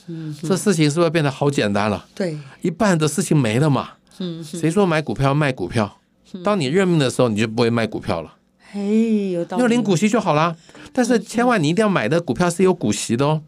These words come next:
Speaker 1: 嗯哼。
Speaker 2: 你不要买那种没有股息的哦，<laughs> 比如说宏达电，那是没有股息的，不要乱买。<laughs> 我举例了，好不好？
Speaker 1: 嗯哼。
Speaker 2: 嗯。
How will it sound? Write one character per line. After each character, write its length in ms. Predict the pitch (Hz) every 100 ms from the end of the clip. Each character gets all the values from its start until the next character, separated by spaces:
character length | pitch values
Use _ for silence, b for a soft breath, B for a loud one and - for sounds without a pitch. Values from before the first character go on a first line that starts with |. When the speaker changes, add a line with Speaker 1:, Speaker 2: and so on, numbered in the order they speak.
| -
Speaker 1:
嗯 220 | 214 196
哼。 280 | 185 196 196
Speaker 2:
你 80 | 147
不 120 | 151
要 120 | 208
买 220 | 196 139
那 80 | 147
种 80 | 180
没 140 | 147
有 100 | 175
股 160 | 190 113
息 240 | - -
的 80 | 107
哦， 160 | - 139 -
<laughs> 120 | -
比 60 | 262
如 80 | 143
说 100 | 220
宏 180 | 143
达 200 | 147 139
电， 200 | 151 185
那 140 | 156 180
是 100 | 185
没 120 | 165
有 100 | 180
股 160 | 180 127
息 140 | -
的， 100 | 147
不 100 | 143
要 60 | 165
乱 200 | 165 156
买。 200 | 117 107 - 285 294 381 494
<laughs> 520 | 453 - 233 - 226
我 80 | 170 208
举 80 | 135
例 100 | 185
了， 140 | 139 110
好 60 |
不 80 | 139
好？ 200 | 135 - - -
Speaker 1:
嗯 200 | 269 277
哼。 440 | 143 123 120 190
Speaker 2:
嗯。 60 | 170